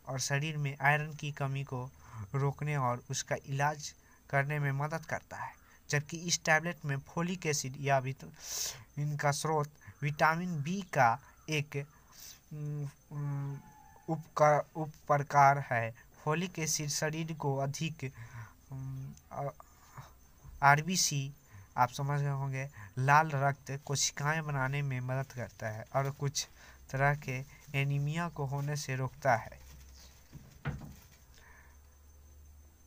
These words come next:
फोलिक एसिड की कमी के कारण फेरोनिया एक्सटी से होने वाली अनेक बीमारियां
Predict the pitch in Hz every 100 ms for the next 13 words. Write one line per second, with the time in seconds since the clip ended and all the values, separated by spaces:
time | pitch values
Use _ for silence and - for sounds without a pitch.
0 | - - - - - - - 160 180 180
1 | 156 147 139 - - 143 147 143 151 147
2 | - - 143 - 143 127 123 - - -
3 | - - - - - - - - - -
4 | - - - 143 143 151 170 170 - 156
5 | - 147 151 156 160 156 151 156 160 -
6 | 113 107 147 156 160 151 139 147 147 135
7 | 95